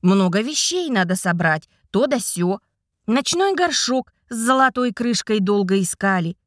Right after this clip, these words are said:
платья в сундуки складывали, хлопот много. Затем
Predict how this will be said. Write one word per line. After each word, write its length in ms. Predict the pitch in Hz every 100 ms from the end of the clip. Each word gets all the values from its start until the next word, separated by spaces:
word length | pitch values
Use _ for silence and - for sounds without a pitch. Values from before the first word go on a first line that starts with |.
| _
платья 480 | - 214 208 190 240
в 40 | -
сундуки 480 | 285 269 269 - 262
складывали, 760 | - 240 240 220 226 233 226 _ _
хлопот 480 | - 208 214 311
много. 540 | 247 240 277 262 165 147 _ _ _ _ _ -
Затем 680 | 254 302 - 269 277 202